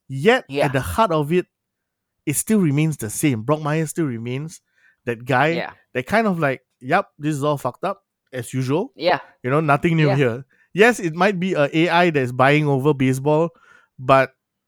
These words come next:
Speaker 1: really, it's not that crazy.
Speaker 2: I mean, a-, a-, all the previous owners felt like robots anyway, so, you know.
Speaker 1: Exactly.
Speaker 2: <laughs>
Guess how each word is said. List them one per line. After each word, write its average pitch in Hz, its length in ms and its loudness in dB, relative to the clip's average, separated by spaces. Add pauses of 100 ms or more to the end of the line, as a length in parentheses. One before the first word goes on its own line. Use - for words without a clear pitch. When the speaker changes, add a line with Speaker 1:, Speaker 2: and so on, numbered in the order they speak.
(220)
Speaker 1:
really, 151 320 0 (140)
it's 135 160 -2
not 151 160 -2
that 127 140 -6
crazy. 107 480 -8 (920)
Speaker 2:
I 131 140 -6
mean, 151 200 -4
a-, 156 40 -4
a-, 135 320 -2
all 185 140 6
the 175 140 0
previous 170 360 -4
owners 160 300 -4
felt 147 180 -2
like 135 120 2
robots 135 380 -4
anyway, 123 380 -6
so, 123 160 -10
you 165 60 6
know. 170 60 4
Speaker 1:
Exactly. 139 640 0
Speaker 2:
<laughs> - 40 -20